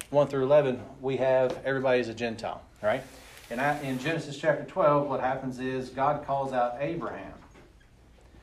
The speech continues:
right, and says, "I'm going to do something with you and your seed," right? And then you have Abraham, then you've got Isaac, then you've got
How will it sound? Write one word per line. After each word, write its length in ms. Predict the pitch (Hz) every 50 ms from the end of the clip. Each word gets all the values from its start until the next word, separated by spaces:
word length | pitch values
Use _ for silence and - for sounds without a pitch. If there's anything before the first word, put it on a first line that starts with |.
| - - - - - - - -
right, 180 | 104 113 131
and 100 | 139 131
says, 300 | - - 131 131 127 - - -
"I'm 260 | 117 131 151 165 170
going 280 | 151 160 160 156 143 -
to 100 | - 123
do 320 | 117 117 139 175 185 175
something 540 | - - 143 139 135 131 - 135 127 123 117
with 260 | 131 139 131 135 139
you 160 | 143 147 139
and 100 | 135 127
your 160 | 123 120 120
seed," 460 | 117 - - 127 117 104 95 95 92 - - - - - - - - - -
right? 200 | 107 120 135 131 - - - - - - - - -
And 160 | 135 135 139
then 240 | 147 147 143 131 135 - -
you 140 | 131 139 139
have 240 | 131 131 127 - 139
Abraham, 540 | 165 175 170 156 143 156 156 156 156 143
then 160 | 127 131 127 123
you've 100 | 117 127
got 160 | 120 120 127
Isaac, 400 | 143 151 156 156 147 151 143 -
then 160 | 127 127 127
you've 140 | 123 120 123
got 180 | 120 113 113